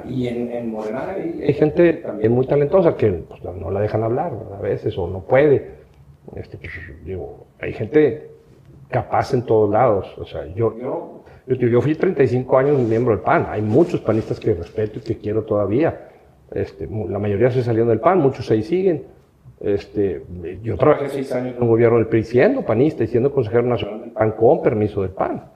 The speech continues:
con Natividad González Parra, fui su procurador, yo empecé los juicios orales en, en Nuevo León y los impulsé todo México. Después fui el, el, el director de, del programa de se-,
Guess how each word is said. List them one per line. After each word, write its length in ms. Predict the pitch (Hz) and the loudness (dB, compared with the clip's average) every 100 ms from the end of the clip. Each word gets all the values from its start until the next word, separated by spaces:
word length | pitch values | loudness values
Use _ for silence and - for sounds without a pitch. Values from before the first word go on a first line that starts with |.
| _ _ _ - | _ _ _ -10
con 140 | 98 | -6
Natividad 340 | 92 92 92 | -6 -4 -2
González 320 | 104 113 107 113 | -2 0 0 0
Parra, 240 | - 175 | 0 0
fui 160 | 98 92 | -2 -6
su 100 | - | -4
procurador, 640 | 120 113 107 98 120 156 | -4 0 2 4 4 4
yo 80 | 113 | 2
empecé 280 | 104 110 117 | 2 0 0
los 160 | 113 110 | 0 -2
juicios 300 | 117 107 104 | -4 -2 0
orales 300 | 95 101 98 | 2 0 -2
en, 160 | 92 - - | -6 -10 -10
en 100 | 92 | -6
Nuevo 200 | 90 87 | -4 2
León 220 | 131 180 - - - _ _ | 2 2 -4 -20 -20 _ _
y 160 | - 110 | -6 -2
los 180 | 98 98 | -2 -2
impulsé 360 | 92 92 87 | -4 -2 -2
todo 200 | 98 113 | 2 4
México. 440 | 107 160 180 - - _ - | 4 4 2 -6 -14 _ -20
Después 420 | - 110 104 - | -20 -16 -14 -12
fui 300 | 123 123 151 | -10 -6 -4
el, 240 | 123 98 - - | -4 -4 -10 -8
el, 240 | 98 87 - - - - | -6 -6 -12 -20 -14 0
el 180 | 113 | 2
director 720 | 110 110 - - 113 147 - - | 4 2 2 4 4 4 0 -4
de, 360 | 104 107 98 | 2 4 4
del 300 | 95 - 98 92 | 0 -8 -14 -6
programa 320 | 98 104 123 | -2 2 4
de 160 | 120 | 2
se-, 140 | 101 | 2